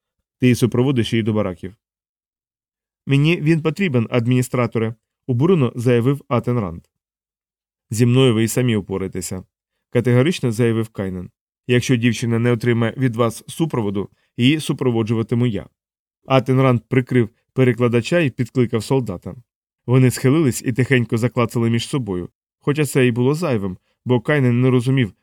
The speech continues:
енешанської. Нарешті перемовини закінчилися, солдат відійшов і став поруч із Шаран. "Він супроводить її до бараків", сказав Атен Ранд. "Але більше жодних дискусій.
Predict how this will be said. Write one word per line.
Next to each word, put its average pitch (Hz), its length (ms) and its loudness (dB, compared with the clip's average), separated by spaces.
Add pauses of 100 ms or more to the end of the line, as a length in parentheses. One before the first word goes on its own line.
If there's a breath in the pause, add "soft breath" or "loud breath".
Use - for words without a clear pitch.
енешанської. 104 760 -4 (580)
Нарешті 175 360 0
перемовини 127 540 2
закінчилися, 151 800 -2 (160)
солдат 131 420 2
відійшов 120 500 -2
і - 20 -4
став 170 260 -2
поруч 113 400 -2
із 123 100 -4
Шаран. 90 400 -6 (600)
"Він 131 260 2
супроводить 139 580 0
її 123 160 2
до 123 120 2
бараків", 104 480 -4 (320)
сказав 147 420 0
Атен 123 300 -2
Ранд. 90 220 -6 (400)
"Але 127 220 6
більше 147 380 -2
жодних 143 320 0
дискусій. 101 560 -6